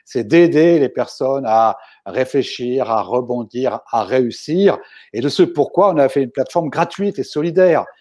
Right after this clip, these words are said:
C'est vraiment ça qui nous guide. Et aujourd'hui, un an après, on est toujours dans cette logique-là qui est de comment je peux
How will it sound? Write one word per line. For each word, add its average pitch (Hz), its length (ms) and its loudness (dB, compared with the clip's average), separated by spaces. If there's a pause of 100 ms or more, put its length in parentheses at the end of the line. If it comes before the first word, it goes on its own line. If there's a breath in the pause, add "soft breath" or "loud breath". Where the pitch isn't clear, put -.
(160 soft breath)
C'est - 140 -8
vraiment 185 260 2
ça 196 220 0
qui 156 160 -8
nous 151 120 -6
guide. 151 280 -6
Et 127 80 0
aujourd'hui, 147 580 -2 (100)
un 156 220 -4
an 147 100 -2
après, 165 540 -4 (260 soft breath)
on 127 80 -6
est 156 240 -2
toujours 226 520 0
dans 202 120 -2
cette - 240 -8
logique-là 139 680 -2
qui 131 200 -6
est 151 160 0
de 123 80 -4
comment 156 600 -4
je 127 140 -10
peux 131 320 -8